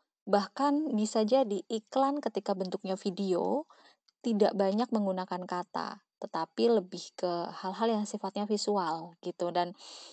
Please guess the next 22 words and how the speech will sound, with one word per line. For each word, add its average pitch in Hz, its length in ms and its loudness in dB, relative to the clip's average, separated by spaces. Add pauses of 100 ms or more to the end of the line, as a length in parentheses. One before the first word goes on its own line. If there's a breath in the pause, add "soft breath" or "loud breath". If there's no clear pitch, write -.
(100)
apalagi 196 400 6
ketika 214 320 2
kita 208 240 0
bicara 196 400 0
tentang 180 320 -6
iklan 175 800 -6
dalam 180 400 0
bentuk - 240 -6
cetak 202 640 0
ya, 175 240 0
baik 180 320 2
itu 175 240 -2
di 175 480 0
magazine 175 480 2
ataupun 190 640 2
di, 202 240 4 (480 loud breath)
eh, 175 580 0 (500)
baliho 190 880 6
gitu 180 240 0
ya, 170 240 0 (480 loud breath)
banyak 190 400 2
sekali 202 640 0